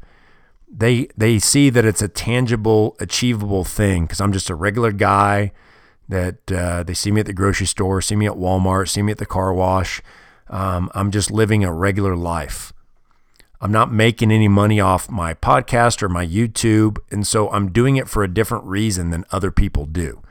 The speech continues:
There's no clickbaity shit. You know, in my research on how to, like, grow a YouTube channel,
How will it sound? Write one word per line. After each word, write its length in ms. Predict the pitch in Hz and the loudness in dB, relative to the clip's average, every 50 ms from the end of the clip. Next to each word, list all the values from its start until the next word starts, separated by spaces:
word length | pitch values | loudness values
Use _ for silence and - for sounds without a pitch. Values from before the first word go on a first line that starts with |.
| - - - | -20 -12 -6
There's 140 | - 104 95 | -4 0 2
no 140 | 131 139 - | 2 2 2
clickbaity 640 | - - - - 135 - - - 107 98 92 90 82 | 0 -4 -2 -2 -2 -2 0 -2 0 0 0 -2 -2
shit. 440 | - - - 98 80 65 - - - _ _ _ _ _ _ _ _ _ | -2 -2 -2 -4 -4 -6 -12 -18 -20 _ _ _ _ _ _ _ _ _
You 80 | - 95 | -4 0
know, 160 | 98 104 107 | 0 2 2
in 80 | 107 104 | 4 4
my 100 | 101 101 | 2 2
research 640 | 95 95 123 156 165 - - 147 135 127 123 - | 2 2 2 2 2 2 4 4 4 4 4 4
on 180 | - 101 95 90 | 2 2 2 2
how 200 | 95 101 113 113 | 2 4 4 4
to, 260 | 110 107 98 92 - - | 4 2 0 0 -4 -6
like, 220 | - 95 92 87 | -6 -6 -4 -4
grow 300 | 76 87 98 110 117 110 | -2 2 4 4 4 4
a 40 | 104 | 4
YouTube 440 | 95 98 107 110 - - 127 117 - | 4 2 0 2 2 0 0 0 0
channel, 440 | - 127 127 131 139 151 151 135 | 0 0 2 2 2 2 0 -2